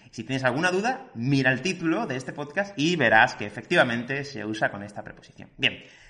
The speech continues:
enfocarse en algo, enfocarse en algo significa dirigir tu atención o dirigir tu interés hacia algo, hacia un asunto, hacia un problema, hacia un objetivo, da igual,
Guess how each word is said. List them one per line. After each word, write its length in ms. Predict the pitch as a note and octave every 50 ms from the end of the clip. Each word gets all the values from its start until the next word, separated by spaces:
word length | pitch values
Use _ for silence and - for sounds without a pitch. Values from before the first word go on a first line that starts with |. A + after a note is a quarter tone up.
| - - - - - _ _ - -
enfocarse 1300 | F3 E3 D3+ C3+ - - - B2 - - B3 C4+ B3+ - - - G3 F3+ E3+ - - - - _ _ _ -
en 400 | - D3+ C3+ B2+ A#2+ A2 G#2+ - -
algo, 920 | A3 C4 C#4 B3+ F#3+ C3+ A2+ A2+ C#3 G#3 A#3+ - - - _ _ _ _ -
enfocarse 720 | E3 E3+ E3 D#3+ - - B2+ - G#3+ B3 A#3 - - - -
en 160 | C3 B2+ B2+ E3+
algo 340 | G#3+ A3+ E3+ D#3+ D#3+ D#3+
significa 720 | D#3 - C#3 A2+ B2+ B2 B2+ - A3 - - E3 E3+ - C3+ C3 C#3
dirigir 840 | F3 G3+ G#3 F#3 F#3+ F3 F3+ - - C#4 C#4+ C4 E3 G#2+ - - - - _ _ _ _ _ _ _
tu 180 | - A#2+ A2+ A2+
atención 840 | A2+ A2+ G#2+ G#2 G2 - - A#3 B3 A3+ G3 G#3 A#3 B3 - - - _ _ _ _
o 140 | - C3 B2+
dirigir 560 | B2 B2 A2+ A2 - - G#3+ A#3+ A3 D#3+ -
tu 100 | - B2+
interés 640 | A#2+ A2+ A2 G#2+ A2+ A2+ G3 G#3+ G3+ G#3+ G#3 - - -
hacia 480 | - - - - - C#3+ C3 A#2+ - -
algo, 640 | - F#3+ A3 G#3+ E3+ C3 G#2 G2+ G#2 G#2 G2+ - - -
hacia 320 | - F#2+ - - - G#2 G2+
un 140 | G#2+ G#2+
asunto, 580 | G#2 A2 - A3+ A3+ G#3+ G#3 G3 G#3 G3 F#3 D3
hacia 240 | B2+ B2 - A2 G#2
un 140 | G#2+ A2 A2+
problema, 640 | A#2+ A#2+ C3 D3+ F3+ F#3 F3+ F3+ F3 F3 F3 F3
hacia 480 | E3 B2 A#2+ A#2 - - - A#2+ G#2+ G#2+
un 120 | A2+ A#2
objetivo, 760 | A#2 A2 - - A#2+ A#2 - F#3+ F#3 F3 F3 F3 F3 F3 E3+ -
da 80 | C3+ C3+
igual, 320 | A2 G#2+ G2+ G2 F#2+ -